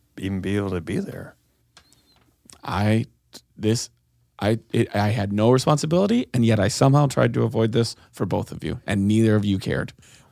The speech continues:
Speaker 1: Well, I didn't have to care. Like, if I ran the festival, I would have listened to you. The performer, it's like, he's just gonna show up.
Speaker 2: Right. Or not.
Speaker 1: But if you run the festival, you go,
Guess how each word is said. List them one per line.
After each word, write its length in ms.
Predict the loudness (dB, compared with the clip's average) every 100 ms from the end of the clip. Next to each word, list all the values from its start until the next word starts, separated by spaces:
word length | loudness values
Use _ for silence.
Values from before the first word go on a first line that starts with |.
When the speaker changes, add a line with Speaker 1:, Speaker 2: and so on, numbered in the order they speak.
| -6
Speaker 1:
Well, 280 | -4 -4 -10 0
I 340 | 2 4 2
didn't 300 | 0 -6 -6
have 320 | -8 -10 -12 -14
to 100 | -16
care. 340 | -14 -16 -12 0
Like, 180 | 0
if 100 | 2
I 140 | 0 0
ran 360 | 0 0 0 -2
the 60 |
festival, 340 | 0 0 2 0
I 60 |
would 120 | 0
have 120 | -4 -8
listened 320 | -10 -10 -14
to 100 | -16
you. 160 | -20 -20 _ _ _ _ -20 -20 -4
The 80 | 0
performer, 500 | 2 2 2 2 0
it's 160 | -2 0
like, 280 | 0 0 -6 _ _ _ _ _ _
he's 180 | -14
just 240 | -10 -10 -10
gonna 160 | -14
show 320 | -14 -12 -12 -10
up. 280 | -12 -14 -20 _ _
Speaker 2:
Right. 240 | 0 0 -2 _
Or 140 | 2 4
not. 340 | 4 4 0
Speaker 1:
But 140 | 0
if 100 | 2
you 120 | 2 4
run 300 | 6 6 2
the 60 | -4
festival, 500 | -6 -8 -10 -14 -10
you 140 | -8
go, 260 | -6 -8